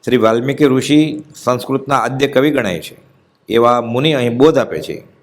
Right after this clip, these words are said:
તેથી ગ્રંથકર્તા તો વાલ્મીકી છે,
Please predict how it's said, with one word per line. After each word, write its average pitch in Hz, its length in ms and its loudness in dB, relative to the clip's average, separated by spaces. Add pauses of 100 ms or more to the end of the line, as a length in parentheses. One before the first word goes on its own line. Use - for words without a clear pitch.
(380)
તેથી 107 180 -2
ગ્રંથકર્તા 131 720 0
તો 147 220 0
વાલ્મીકી 156 480 2
છે, 82 340 -6